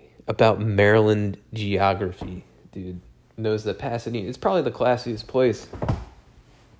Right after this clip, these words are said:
um, in the tri-state area. Um, got a lot of people,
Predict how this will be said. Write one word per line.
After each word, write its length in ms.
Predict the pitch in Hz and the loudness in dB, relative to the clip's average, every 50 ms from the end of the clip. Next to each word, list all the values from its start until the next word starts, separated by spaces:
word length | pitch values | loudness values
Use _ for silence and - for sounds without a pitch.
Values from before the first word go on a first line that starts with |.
| - - - | -20 -14 -8
um, 300 | - 98 95 98 95 95 | -6 -4 -4 -4 -6 -6
in 80 | 101 101 | -8 -8
the 80 | 104 | -8
tri-state 500 | 98 - 107 107 101 101 - - 104 98 | -8 -4 -4 -2 -2 -4 -4 -6 -6 -4
area. 360 | 95 98 101 101 95 87 85 - _ _ _ _ _ _ _ _ _ _ _ _ _ _ _ _ _ _ _ _ _ _ _ _ _ _ _ _ - - _ _ - - _ _ _ _ _ _ _ - | -4 -4 -6 -6 -6 -8 -12 -14 _ _ _ _ _ _ _ _ _ _ _ _ _ _ _ _ _ _ _ _ _ _ _ _ _ _ _ _ -20 -20 _ _ -20 -20 _ _ _ _ _ _ _ -10
Um, 520 | 98 95 92 95 95 95 92 92 92 92 - _ _ _ _ _ _ _ _ _ _ _ _ _ _ _ - | -8 -6 -4 -4 -4 -4 -4 -6 -8 -10 -12 _ _ _ _ _ _ _ _ _ _ _ _ _ _ _ 0
got 160 | - 127 123 | 2 4 4
a 40 | 117 | 4
lot 260 | 110 117 120 127 131 | 4 4 4 2 2
of 100 | 127 127 | 0 -2
people, 520 | - 127 113 110 110 110 113 113 113 120 | -4 -4 -4 -2 -2 -2 -2 -2 -2 -6